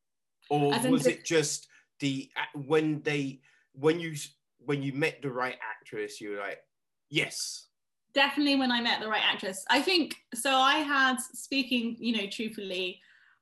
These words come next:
Speaker 2: I had this moment where right before the shoot, I was worried because, um,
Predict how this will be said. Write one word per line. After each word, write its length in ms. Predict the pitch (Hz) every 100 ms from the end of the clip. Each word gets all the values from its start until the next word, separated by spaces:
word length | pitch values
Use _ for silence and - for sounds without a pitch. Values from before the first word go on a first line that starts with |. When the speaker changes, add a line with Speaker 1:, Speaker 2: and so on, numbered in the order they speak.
| _ _ -
Speaker 2:
I 80 | 220
had 220 | 233 240
this 160 | 247
moment 520 | 247 220 208 208 185 196
where 460 | 196 185 180 170 - _ _ _ _ _ _
right 320 | 214 202 190 156
before 300 | - 208 196
the 80 |
shoot, 340 | 202 - 185 170
I 120 | 190
was 200 | 185 190
worried 600 | 190 190 180 - 50 - - -
because, 680 | 190 - 170 180 180 - - - -
um, 680 | 196 185 180 170 170 180